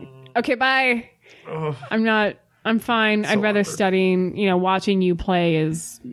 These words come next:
Speaker 1: is boring for me. I don't like that."
Speaker 2: Yeah. That's rough.
Speaker 1: It's rough. I don't like, I mean, like, I see both their things where if I'm him, I'm like, "But I'm, I'm playing and you always come watch." And for her, I'm like,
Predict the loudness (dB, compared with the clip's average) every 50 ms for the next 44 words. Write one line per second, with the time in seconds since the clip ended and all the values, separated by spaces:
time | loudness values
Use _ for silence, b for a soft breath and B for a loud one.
0 | _ -16 -6 -4 -2 -2 -2 -4 -2 -2 0 0 2 2 2 2 2 2 0 -2
1 | -2 -2 0 0 2 2 2 2 0 0 -2 -4 -6 -8 -6 -6 -4 -2 0 0
2 | 0 0 0 -2 0 0 2 0 -2 -4 -6 -18 -20 _ _ _ _ _ _ _
3 | -20 -20 -18 -18 -18 -20 -20 -20 _ _ _ _ _ _ _ _ _ _ _ _
4 | _ _ _ _ -20 _ _ _ -12 -10 -10 -10 -12 -14 -20 -20 -20 -20 _ _
5 | _ _ _ -2 -2 -2 -2 0 -2 0 0 0 0 -2 0 0 -2 0 0 -2
6 | 0 0 0 0 2 2 2 0 0 -2 -2 -2 -2 -2 -4 -2 -4 -2 -2 0
7 | 0 0 0 0 0 0 0 0 0 0 0 0 0 2 2 2 0 0 0 0
8 | 0 0 0 0 0 0 0 0 0 0 0 2 0 0 -2 -2 -2 -2 0 2
9 | 2 0 -2 -4 _ _ -2 -2 -2 -2 -2 -2 -2 0 0 0 0 0 0 0
10 | 0 0 0 0 0 2 2 0 0 0 -2 -2 0 0 0 0 -2 -4 -6 -8
11 | -10 -16 -18 _ -6 -2 0 0 2 2 0 0 -2